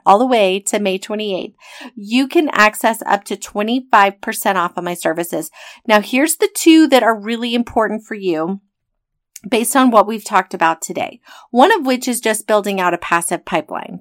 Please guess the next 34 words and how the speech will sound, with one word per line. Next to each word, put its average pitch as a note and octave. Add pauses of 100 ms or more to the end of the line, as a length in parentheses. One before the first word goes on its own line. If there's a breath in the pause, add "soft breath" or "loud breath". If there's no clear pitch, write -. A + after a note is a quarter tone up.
Just E4+
build C4
out A3+
that G#3
passive G#3
pipeline F#3+
to F3+
help A3
your A#3+
business F#3+ (380 soft breath)
get F3+
started F3+ (440 soft breath)
on A#3
the D4+
way A3
to -
scaling F3+
with F3+
passive E3
income. D#3 (540 soft breath)
The B3
second B3
is C4+
to C#4+
build C4+
your D4
complete A#3 (220)
business. G3
That's B3
tip -
two C4+
we G#3+
talked F#3
about, -